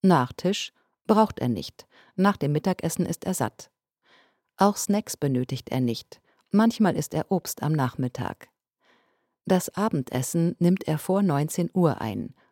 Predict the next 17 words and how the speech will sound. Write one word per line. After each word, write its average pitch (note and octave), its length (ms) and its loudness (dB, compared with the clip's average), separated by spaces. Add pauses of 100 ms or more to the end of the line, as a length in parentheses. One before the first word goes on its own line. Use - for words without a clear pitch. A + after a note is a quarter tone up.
(120)
Ausnahmen D3 580 0
sind D3 180 -6
zum D#3+ 120 -2
Beispiel D3+ 380 0
Essenseinladungen, C#3 1080 -2
die F3+ 140 -2
später F3 380 0
stattfinden. - 840 -8 (760)
Aber F#3 260 2
sonst D3+ 540 -4 (360)
normale F3 480 4
Portion, D3 840 0
warme D3 340 2
Gerichte C#3+ 420 -4
mit C3+ 180 -2
normaler C3 420 0
Mischkost B2+ 720 -4